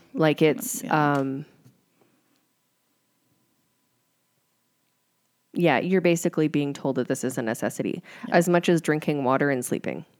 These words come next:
Speaker 1: basically.
Speaker 2: Wow. Is nature, nature.
Speaker 1: Nature. Yeah.
Speaker 2: <sighs> I need to move out closer
Speaker 1: Because
Speaker 2: to
Speaker 1: that
Speaker 2: nature.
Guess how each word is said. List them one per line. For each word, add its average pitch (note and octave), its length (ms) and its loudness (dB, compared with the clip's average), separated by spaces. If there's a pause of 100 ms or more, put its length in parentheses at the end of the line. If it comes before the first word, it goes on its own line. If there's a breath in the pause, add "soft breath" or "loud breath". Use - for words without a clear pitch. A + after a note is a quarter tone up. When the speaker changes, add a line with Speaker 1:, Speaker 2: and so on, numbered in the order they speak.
(580)
Speaker 1:
basically. A#2+ 500 -2 (440)
Speaker 2:
Wow. C#3+ 340 -8 (120)
Is E3+ 220 -10
nature, F3 460 -8
nature. D#3+ 260 -6
Speaker 1:
Nature. D3 380 0 (440 soft breath)
Yeah. C#3 180 -2 (140)
Speaker 2:
<sighs> - 120 -20
I E3+ 100 -10
need E3+ 200 -6
to E3+ 80 -4
move E3+ 180 -4
out D3+ 160 -6
closer - 180 2
Speaker 1:
Because E3 260 2
Speaker 2:
to D#3+ 60 -10
Speaker 1:
that D#3+ 180 4
Speaker 2:
nature. D#3+ 40 6